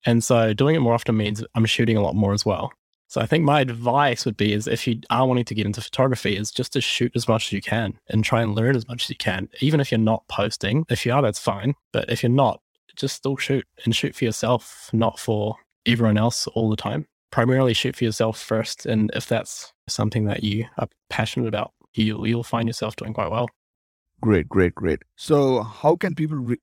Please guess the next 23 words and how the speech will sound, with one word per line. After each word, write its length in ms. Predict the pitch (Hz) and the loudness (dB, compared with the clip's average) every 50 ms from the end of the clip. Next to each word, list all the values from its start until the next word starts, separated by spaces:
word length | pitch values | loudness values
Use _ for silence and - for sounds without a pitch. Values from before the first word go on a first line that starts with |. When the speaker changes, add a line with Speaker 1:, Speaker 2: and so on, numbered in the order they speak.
| _ - | _ -6
Speaker 2:
reach 500 | 131 120 113 113 127 139 135 - - 131 | -4 -2 0 0 0 0 0 -2 0 0
you, 120 | 120 107 | 0 0
Kalpesh? 500 | - - 107 98 - - 101 104 - - | 0 -2 -6 -6 -4 -4 -4 -4 -2 0
Is 120 | 113 101 | 0 2
it 80 | 101 101 | 2 2
like 180 | 107 104 98 104 | 2 0 0 2
you 140 | 107 110 | 2 2
have 120 | 110 113 117 | 4 4 2
a 80 | 110 | 2
website 540 | 104 117 123 - - - - 156 147 151 151 - _ _ _ _ | 2 2 0 0 -2 0 2 2 2 2 0 -2 _ _ _ _
and 380 | 131 117 117 117 113 113 113 123 | -2 0 0 0 0 -2 0 2
Speaker 1:
Yeah, 300 | 139 151 160 143 110 104 | 4 4 6 4 4 4
Speaker 2:
an 100 | 117 113 | 4 4
Speaker 1:
yeah. 140 | 113 113 | 4 2
Speaker 2:
Instagram? 240 | 104 101 160 165 180 | 2 2 2 2 0
Speaker 1:
I've 60 | 226 | 0
got 80 | 277 - | 0 -2
a, 100 | 107 - | -2 -2
I've 120 | 117 123 - | -4 0 2
got 300 | 131 123 117 107 107 - | 4 4 6 4 2 2
an 80 | 95 | 2
Instagram, 400 | 120 117 - - 113 107 110 107 | 0 0 0 0 0 0 2 2
uh, 200 | 104 - - - | 0 0 -2 -4